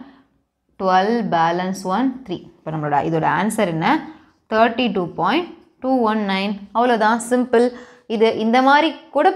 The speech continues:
ப்ராப்ளம்ஸ் கேட்கலாம், அதனால எல்லாத்தையும் ஒரு வாட்டி பார்த்துக்கோங்க. ஓகே, இப்போ நம்ம நெக்ஸ்ட் கொஸ்டின் பார்க்கலாம். If root of one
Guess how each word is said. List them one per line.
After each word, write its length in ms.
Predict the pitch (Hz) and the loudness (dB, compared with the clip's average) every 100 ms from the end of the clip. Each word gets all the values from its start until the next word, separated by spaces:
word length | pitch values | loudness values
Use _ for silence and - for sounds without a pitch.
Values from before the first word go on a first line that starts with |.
| 285 | 6
ப்ராப்ளம்ஸ் 460 | 226 208 254 262 - 233 | 6 6 0 -4 0 0
கேட்கலாம், 400 | 247 220 240 370 - - | 2 2 0 -2 -10 -8
அதனால 280 | 196 233 262 | -2 2 4
எல்லாத்தையும் 340 | 196 202 220 226 | 6 4 4 0
ஒரு 80 | 180 | 2
வாட்டி 180 | 175 214 | 0 0
பார்த்துக்கோங்க. 420 | 170 160 156 160 156 | -2 -2 -10 -8 -8
ஓகே, 180 | 175 381 415 - _ _ _ _ _ _ 262 | -6 -8 -8 -14 _ _ _ _ _ _ -4
இப்போ 140 | 269 302 | 2 2
நம்ம 120 | 349 247 | 2 0
நெக்ஸ்ட் 200 | 226 - | 0 0
கொஸ்டின் 320 | 277 277 226 | 2 2 4
பார்க்கலாம். 380 | 180 175 165 240 294 - _ _ - 233 | 2 2 2 2 0 -8 _ _ 4 4
If 120 | 370 - - _ 214 | 4 -2 -18 _ -2
root 220 | 269 285 311 | 0 4 6
of 120 | 339 294 | 6 4
one 100 | 220 | 2